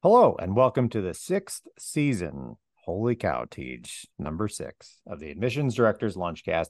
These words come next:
I'm your host, Nathan Ament, Vice President of Enrollment at Knox College, and I'm joined, as always, by my co-host, Tej Matil, Independent Educational Consultant and Director of Enrollment Success at Enroll M L.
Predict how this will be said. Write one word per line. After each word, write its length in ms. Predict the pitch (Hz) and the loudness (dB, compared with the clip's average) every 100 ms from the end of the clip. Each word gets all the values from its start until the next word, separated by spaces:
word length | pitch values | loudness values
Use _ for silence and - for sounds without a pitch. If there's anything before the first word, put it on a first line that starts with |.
| - | -4
I'm 280 | 92 113 123 | -2 0 2
your 180 | 131 | 2
host, 460 | 95 85 80 - 92 | 2 0 -2 -6 -6
Nathan 360 | 87 110 120 107 | -2 0 2 2
Ament, 340 | 82 76 65 | 0 -4 -4
Vice 260 | 101 147 147 | 0 0 0
President 520 | 139 131 135 135 131 | 0 0 0 -4 -4
of 100 | 123 | -2
Enrollment 460 | 117 87 67 64 | -2 -2 -4 -8
at 100 | 62 | -8
Knox 260 | 73 82 - | -6 -6 -4
College, 400 | - 69 60 60 | -2 -2 -4 -6
and 120 | 78 | -2
I'm 240 | 110 143 120 | 0 0 4
joined, 420 | 117 113 113 104 | 4 6 4 0
as 340 | - 120 160 | 2 4 6
always, 380 | 160 131 95 87 | 4 4 0 -4
by 160 | 87 87 | -4 -4
my 240 | 113 160 | -4 -6
co-host, 760 | - 131 117 85 76 73 - _ _ _ _ _ _ | 0 4 4 2 -6 -8 -16 _ _ _ _ _ _
Tej 300 | 113 127 147 | -4 0 0
Matil, 600 | 120 131 110 82 - - | 0 -2 -2 -4 -4 -8
Independent 840 | 113 135 160 147 151 147 139 135 | -2 0 0 2 0 0 -2 -4
Educational 800 | - 113 120 117 131 123 143 139 | -4 -4 -4 -2 -2 -2 -2 -4
Consultant 720 | 123 131 117 98 85 95 85 - | -2 -4 -2 -2 -2 -6 -6 -10
and 140 | 76 | -10
Director 600 | 67 71 98 - 127 113 | -8 -4 -4 -4 -4 -2
of 120 | 101 76 | -4 -6
Enrollment 640 | 69 71 95 117 123 120 | -10 -6 -4 -2 -2 -6
Success 560 | 110 - 90 82 80 | -10 -8 -2 -2 -2
at 160 | - 76 | -8 -10
Enroll 560 | 69 67 90 113 120 - | -8 -6 -2 0 0 -2
M 300 | 90 90 - | -6 -6 -8
L. 320 | 80 82 | -6 -6